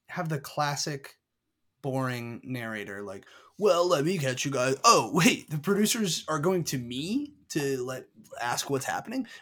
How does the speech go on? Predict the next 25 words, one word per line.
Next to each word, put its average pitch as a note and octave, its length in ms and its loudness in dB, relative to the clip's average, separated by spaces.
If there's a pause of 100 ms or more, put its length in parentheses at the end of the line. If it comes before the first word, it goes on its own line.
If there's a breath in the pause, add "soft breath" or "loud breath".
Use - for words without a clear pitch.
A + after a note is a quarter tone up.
(140 loud breath)
Okay, G3 340 2
so E3 440 2 (260 soft breath)
Brayden F3 460 -2
is D#3 240 0
with E3 160 -4
Kat, C3+ 380 -2 (100)
and D3+ 140 -6
then C3+ 180 -4
Kat D#3 540 -2
is C#3+ 420 2
not C3 300 -2
interested B2+ 560 -4
in B2 360 -6
Brayden D#3 380 -4
anymore." F2+ 420 -14
So F#3 180 -2
at F3+ 80 0
least A3 220 2
it C#4 80 0
was A3 160 0
like, C3 360 0 (1500)
I, C3+ 200 -6
I D#3 80 -2
feel G3+ 260 4
like F#3+ 360 4